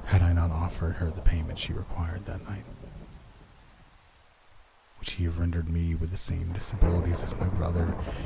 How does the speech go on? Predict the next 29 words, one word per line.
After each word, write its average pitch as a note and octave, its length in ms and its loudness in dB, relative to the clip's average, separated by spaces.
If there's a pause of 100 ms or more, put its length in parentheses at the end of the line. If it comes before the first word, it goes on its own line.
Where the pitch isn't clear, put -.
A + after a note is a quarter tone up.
(140)
and F2 120 6
left E2+ 280 2
it E2+ 40 2
at E2+ 120 -2
that, F#2+ 260 4
or - 80 0
would F#2+ 200 2
she - 180 -4
still G#2 360 6
have - 220 2
claimed G#2 380 6
his F#2 180 4
life F#2+ 340 4
one F#2 140 0
way F#2 140 -2
or F2+ 140 -2
another? F2+ 420 -2 (3500)
I G#2 40 4
expect - 480 4
I'll F#2 120 4
dwell F#2 280 6
on F2 180 4
this F2 240 0
a - 40 0
lot F2+ 240 4
over E2+ 160 2
the F2 80 0
coming E2 340 0
years, F2+ 460 -6